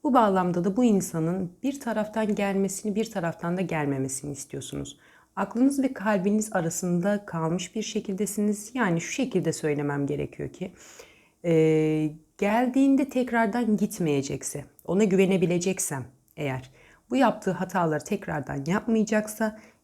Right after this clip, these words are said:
gelsin başımın üzerinde yeri var ama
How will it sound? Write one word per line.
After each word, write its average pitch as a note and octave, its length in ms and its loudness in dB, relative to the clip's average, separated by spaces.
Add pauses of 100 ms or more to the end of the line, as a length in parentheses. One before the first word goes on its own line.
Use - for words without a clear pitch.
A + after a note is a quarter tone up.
gelsin A#3 540 2
başımın G3+ 340 2
üzerinde D3 440 0
yeri G#3 280 4
var G3+ 260 0
ama D#3+ 340 -4